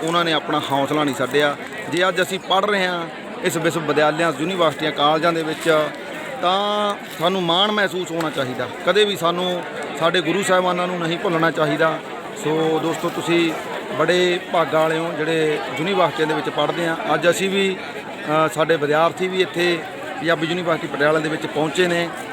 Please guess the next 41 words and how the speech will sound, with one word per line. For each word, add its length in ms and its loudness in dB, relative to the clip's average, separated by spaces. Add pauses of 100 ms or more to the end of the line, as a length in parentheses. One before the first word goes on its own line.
(300)
ਅ, 100 4
ਤੇ 200 0
ਸਾਡਾ, 640 2
ਅ, 400 0 (120)
ਵੂਮੈਨ 280 0
ਸਟੱਡੀ 280 0
ਸੈਂਟਰ 380 -2
ਆ, 180 2 (1200)
ਅ, 640 -10
ਜਿਹੜਾ 240 0 (140)
ਉਹਨਾਂ 180 2
ਵੱਲੋਂ 240 0
ਵੀ 140 0
ਅਸੀਂ 240 -2
ਵਿਦਿਆਰਥੀ 460 0
ਆਏ 180 2
ਨੇ, 100 -4
ਸਾਡੇ 300 -2
ਸੁਖਵਿੰਦਰ 600 -4
ਸਰ 200 0
ਵੀ 120 -4
ਪਹੁੰਚੇ 340 -2
ਨੇ। 100 -4
ਸੋ 120 -4
ਉਹਨਾਂ 180 -4
ਦਾ 80 -2
ਵੀ 100 -4
ਦਿਲ 180 -2
ਦੀਆਂ 120 -2
ਗਹਿਰਾਈਆਂ 240 -4
ਵਿੱਚ 180 -6
ਧੰਨਵਾਦ 300 -4
ਕਰਦੇ 320 -2
ਹਾਂ। 60 -4 (460)
ਤੇ 80 -2
ਇੱਧਰ 200 -4
ਵੀ 100 0
ਦੇਖੋ, 520 4
ਦੂਰ 220 0
ਦੂਰ 160 0
ਤੱਕ 280 -2